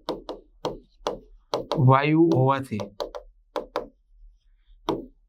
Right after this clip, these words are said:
એફ વન બરાબર એફ ટુ બરાબર એફ ત્રણ થાય. મુક્તતાના અંશો ત્રણ થશે બંને માટે. રાઈટ? ચાલો, એ બી થઈ ગયો. હવે કુલ આંતરિક ઉર્જા એટલે અહીંયા આવું લખી શકીએ, યુ બરાબર યુ ઓ ટુ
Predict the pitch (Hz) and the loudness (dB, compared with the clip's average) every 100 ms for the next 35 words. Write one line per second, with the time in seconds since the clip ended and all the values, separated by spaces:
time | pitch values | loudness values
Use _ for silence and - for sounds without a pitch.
0 | - 151 165 165 202 208 196 170 165 156 | 0 2 2 2 4 6 6 6 2 -2
1 | 175 - - - - _ _ - 156 156 | -4 -8 -18 -18 -18 _ _ 0 0 2
2 | - 180 175 175 170 165 123 - - - | 2 4 4 2 2 2 0 -6 -18 0
3 | 170 165 131 120 107 143 165 202 196 185 | 4 4 0 -8 -6 -6 -2 -2 0 2
4 | 170 165 165 156 139 127 117 127 139 127 | 0 0 -4 -4 -2 -4 -6 -8 -4 -4
5 | 113 101 101 _ _ _ _ _ _ 151 | -4 -8 -12 _ _ _ _ _ _ 2
6 | 220 - - _ _ _ - 151 139 160 | 2 -2 -16 _ _ _ 0 2 4 4
7 | 165 156 143 117 110 135 147 185 196 190 | 4 2 0 -4 -4 -4 -2 2 4 2
8 | 190 190 185 180 175 180 175 175 170 175 | 0 -6 -4 2 2 4 0 2 0 0
9 | 185 180 180 190 185 165 170 175 165 143 | -2 -6 -10 -12 -12 -4 -4 2 4 4
10 | 113 117 - - _ _ _ _ - 156 | 2 -4 -16 -20 _ _ _ _ -4 2
11 | 170 180 175 175 180 202 208 - | 2 2 2 2 2 -2 -2 -8